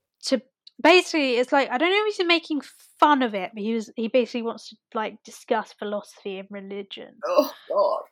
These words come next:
Speaker 2: I hate him so much.
Speaker 1: He's so insufferable.
Speaker 2: He, he says some stupid shit, so does she. She quotes Emily Dickinson. <laughs>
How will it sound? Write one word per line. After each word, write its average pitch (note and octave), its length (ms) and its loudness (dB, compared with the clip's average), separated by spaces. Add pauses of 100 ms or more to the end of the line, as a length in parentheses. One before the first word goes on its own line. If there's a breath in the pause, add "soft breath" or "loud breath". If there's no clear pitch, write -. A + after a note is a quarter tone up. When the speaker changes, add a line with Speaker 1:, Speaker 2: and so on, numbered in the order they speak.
(120)
Speaker 2:
I - 40 -18 (180)
hate F#3+ 240 -10
him - 80 -20 (160)
so A#3 80 -14
much. - 560 -16
Speaker 1:
He's - 240 -18
so A#3+ 680 -6
insufferable. A3 880 -8
Speaker 2:
He, D#4+ 200 0
he D#4 320 0
says D4+ 260 4
some B3 180 0
stupid A#3 540 -6
shit, G3 360 -4 (180)
so G#3+ 380 -6
does G#3+ 180 -8
she. - 560 -8
She A3 280 -8
quotes A3 360 -6 (120)
Emily G#3 420 -8
Dickinson. - 520 -16 (340)
<laughs> - 60 -6